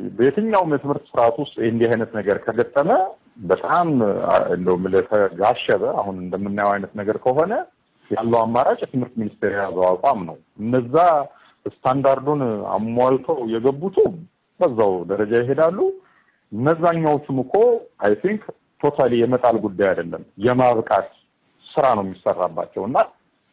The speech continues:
በማብቃቱ ስራ፣ እ፣ ውስጥ አልፈው፣ እ፣ እንግዲህ እንዲያልፉ እና እድሉን እንዲያገኙ የሚደረግበት አግባብ ይሆናል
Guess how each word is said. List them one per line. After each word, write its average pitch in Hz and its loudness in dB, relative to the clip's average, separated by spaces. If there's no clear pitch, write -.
በማብቃቱ 120 0
ስራ፣ 160 0
እ፣ 98 2
ውስጥ 117 0
አልፈው፣ 120 2
እ፣ 98 0
እንግዲህ 107 -2
እንዲያልፉ 104 0
እና 98 -4
እድሉን 120 0
እንዲያገኙ 113 0
የሚደረግበት 113 -2
አግባብ 113 2
ይሆናል 98 -2